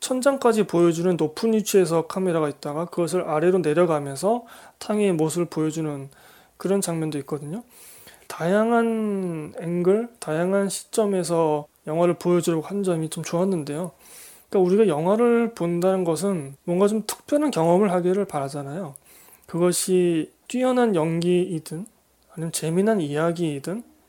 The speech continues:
일반적으로 우리가 티비에서 볼 수 없는, 혹은 엄청나게 좋은 완성도 높은 연출이든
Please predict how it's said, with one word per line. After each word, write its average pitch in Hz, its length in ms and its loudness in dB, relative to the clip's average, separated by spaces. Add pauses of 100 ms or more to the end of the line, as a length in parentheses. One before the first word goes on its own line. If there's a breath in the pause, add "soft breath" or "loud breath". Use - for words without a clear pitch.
(100)
일반적으로 175 540 2
우리가 156 160 -2
티비에서 202 420 0
볼 151 160 -10
수 160 160 -8
없는, 143 280 -10 (380)
혹은 208 200 2
엄청나게 214 640 2
좋은 170 600 0
완성도 170 480 -2
높은 156 520 -4
연출이든 160 720 -4